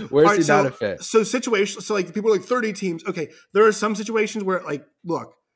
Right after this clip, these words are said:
Speaker 2: like, do the Dodgers need Juan Soto to win a championship or a title, whatever? Are, are they, are they better off investing in other places besides who is gonna be, you know, right slash left, whatever the hell you wanna play him, right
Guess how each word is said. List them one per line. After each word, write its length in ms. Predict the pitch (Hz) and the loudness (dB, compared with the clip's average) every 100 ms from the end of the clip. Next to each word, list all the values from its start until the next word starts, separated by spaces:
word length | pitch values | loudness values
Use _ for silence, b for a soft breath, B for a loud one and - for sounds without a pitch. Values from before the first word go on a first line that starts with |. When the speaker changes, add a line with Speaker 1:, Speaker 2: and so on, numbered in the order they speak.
| _ _ _ _ 170 | _ _ _ _ -6
Speaker 2:
like, 220 | 165 160 | -6 -4
do 80 | 170 | -4
the 60 | |
Dodgers 460 | 165 208 220 208 160 | 4 6 6 0 -2
need 180 | 170 160 | -4 -4
Juan 200 | 160 160 | -6 -6
Soto 340 | 151 143 143 | -6 -6 -6
to 120 | 143 131 | -8 -10
win 120 | 131 | -10
a 40 | |
championship 560 | 123 135 123 127 131 123 | -8 -10 -8 -10 -10 -10
or 40 | |
a 60 | 120 | -10
title, 220 | 127 123 | -10 -8
whatever? 340 | 120 120 123 120 _ _ | -8 -6 -8 -10 _ _
Are, 160 | 190 190 | 0 2
are 140 | 185 190 | 2 4
they, 240 | 196 185 190 | 4 4 4
are 140 | 190 | 6
they 120 | 202 | 6
better 320 | 147 180 202 | 4 2 2
off 260 | 170 175 165 | 2 0 -4
investing 420 | 151 147 143 143 | -10 -10 -10 -12
in 40 | 135 | -12
other 140 | 131 123 | -12 -12
places 540 | 123 127 113 131 120 _ _ | -10 -10 -8 -10 -12 _ _
besides 440 | 147 151 135 135 - | -10 -4 -4 -4 -6
who 100 | 135 | -6
is 80 | |
gonna 160 | 123 127 | -6 -8
be, 300 | 123 123 - _ | -6 -6 -10 _
you 80 | 139 | -10
know, 160 | 107 - _ | -10 -14 _
right 220 | 131 123 | -8 -8
slash 200 | - 117 - | -8 -10 -8
left, 240 | 123 - | -12 -8
whatever 160 | 147 110 | -6 -6
the 60 | |
hell 180 | 107 107 101 | -8 -12 -14
you 80 | |
wanna 120 | 107 104 | -14 -14
play 120 | 101 | -14
him, 60 | |
right 100 | 113 | -12